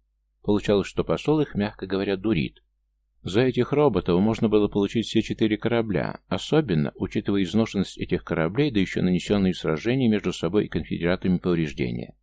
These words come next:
даже с учетом ремонта. С другой стороны, им роботы действительно ни к чему, свои есть, а корабли нужны.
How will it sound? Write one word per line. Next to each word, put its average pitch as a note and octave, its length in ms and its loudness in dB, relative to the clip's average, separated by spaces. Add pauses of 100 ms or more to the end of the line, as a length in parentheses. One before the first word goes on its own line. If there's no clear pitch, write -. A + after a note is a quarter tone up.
даже F#2+ 280 0
с - 80 -6
учетом G2 360 0
ремонта. E2 520 -2 (1300)
С E2 140 -4
другой F#2 280 6
стороны, C2 540 -4 (280)
им G#2+ 180 6
роботы B2+ 340 2
действительно G#2 460 0
ни F#2 80 6
к - 60 -8
чему, C2 320 -2
свои F#2 340 0
есть, - 340 -8 (240)
а E2 100 -6
корабли F2 360 0
нужны. C2+ 460 -2